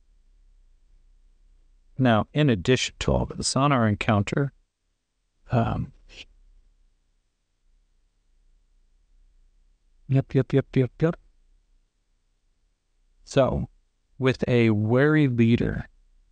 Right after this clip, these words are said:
he is very unlikely, uh, to be willing to parley, but that doesn't mean unnecessarily willing, just kind of unwilling. So, now we're also going to have to do draw a card from the action deck.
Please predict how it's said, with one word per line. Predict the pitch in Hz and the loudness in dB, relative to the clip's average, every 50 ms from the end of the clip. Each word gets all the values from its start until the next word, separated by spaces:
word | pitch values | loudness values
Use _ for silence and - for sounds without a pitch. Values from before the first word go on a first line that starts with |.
| - | -2
he | - 135 120 | 0 2 2
is | 110 98 - - | 2 0 -2 -8
very | - - 123 143 147 147 147 143 | -8 -2 0 2 2 4 2 2
unlikely, | 139 135 135 131 120 110 113 113 113 - - - 135 123 120 - - - _ _ _ _ _ _ _ _ _ - | 2 2 2 2 2 2 2 2 0 0 0 -2 0 0 0 -4 -6 -8 _ _ _ _ _ _ _ _ _ -6
uh, | - 117 110 104 104 98 - - | -2 0 0 2 0 0 -2 -4
to | - - 135 | -4 -4 -2
be | 113 117 120 | 0 0 0
willing | 113 117 131 135 127 123 120 113 | 2 2 2 2 2 2 0 0
to | - - 127 117 110 107 104 | 0 2 2 4 4 4 2
parley, | - - - 123 113 101 95 87 85 82 76 73 85 - - | 0 -2 -2 0 0 2 2 0 0 0 -2 -2 -4 -6 -6
but | - - | -4 0
that | - 147 | 0 0
doesn't | 160 151 175 165 | 2 2 2 2
mean | 156 151 147 147 - - | 4 2 2 0 -2 -2
unnecessarily | - 160 170 160 139 120 - - - - - 110 104 104 107 101 | -2 0 2 2 0 0 -2 -4 -6 -4 -2 0 2 2 2 2
willing, | 90 101 98 98 104 101 110 123 - _ _ _ _ _ _ _ _ - | 2 2 2 4 4 4 2 2 0 _ _ _ _ _ _ _ _ -10
just | - - 147 - - - - - - | -4 -2 -2 -2 -4 -8 -12 -10 -6
kind | - - 151 127 110 | -2 0 0 2 2
of | 92 | 0
unwilling. | 110 175 180 202 - - - - - _ _ | 0 0 0 0 -2 -4 -8 -8 -10 _ _
So, | - - - 147 135 - 170 - _ _ | -10 -4 0 0 0 0 -2 -8 _ _
now | - 127 135 160 | -2 0 2 2
we're | 170 147 131 | 4 4 4
also | 127 127 - - 127 | 4 2 2 0 0
going | 123 123 117 | 2 2 2
to | - 120 | 2 2
have | 117 107 - | 0 0 -2
to | - - | -4 -2
do | - 123 123 123 120 120 - _ _ _ _ _ _ _ _ _ _ _ _ _ _ _ _ _ _ _ _ _ _ _ _ _ _ _ _ _ _ _ _ _ _ _ _ _ _ _ _ _ _ _ _ _ _ _ _ _ _ _ _ _ - | 2 4 4 4 4 2 0 _ _ _ _ _ _ _ _ _ _ _ _ _ _ _ _ _ _ _ _ _ _ _ _ _ _ _ _ _ _ _ _ _ _ _ _ _ _ _ _ _ _ _ _ _ _ _ _ _ _ _ _ _ -4
draw | - 139 147 165 170 156 | 0 2 2 4 4 2
a | 147 | 0
card | - - 165 156 160 - | 0 2 2 2 2 2
from | - - | 2 2
the | 139 135 | 2 2
action | 135 143 - - - 127 | 2 2 0 0 0 0
deck. | 107 - - - | 2 0 -2 -4